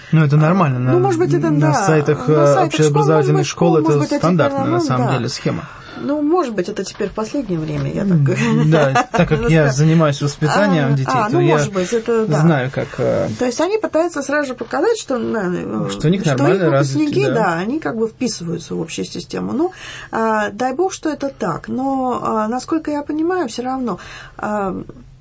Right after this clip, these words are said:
Speaker 2: преподаватель вальдорфской школы должен, а, понимать, да, чему он обучает.
Speaker 1: Мгм.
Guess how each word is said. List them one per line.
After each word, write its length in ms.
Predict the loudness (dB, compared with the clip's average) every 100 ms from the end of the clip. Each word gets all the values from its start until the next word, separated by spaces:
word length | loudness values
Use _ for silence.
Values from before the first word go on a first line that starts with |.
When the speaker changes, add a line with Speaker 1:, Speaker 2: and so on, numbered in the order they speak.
| -20 -20 -14
Speaker 2:
преподаватель 640 | -8 -4 -2 -2 -2 -2
вальдорфской 420 | -2 -2 -6 -6
школы 320 | -4 -2 -2 -2
должен, 540 | -4 -4 -4 -4 -4 -6
а, 220 | -6 -6
понимать, 680 | -4 0 2 0 -2 -6 -16 -20 -20 -20 -20 -20 -14
да, 180 | -10 -10 -12 -16 -20 -10
чему 280 | -4 -2 0
он 120 | -2
обучает. 560 | -4 -6 -6 -6 -2
Speaker 1:
Мгм. 320 | 2 2 2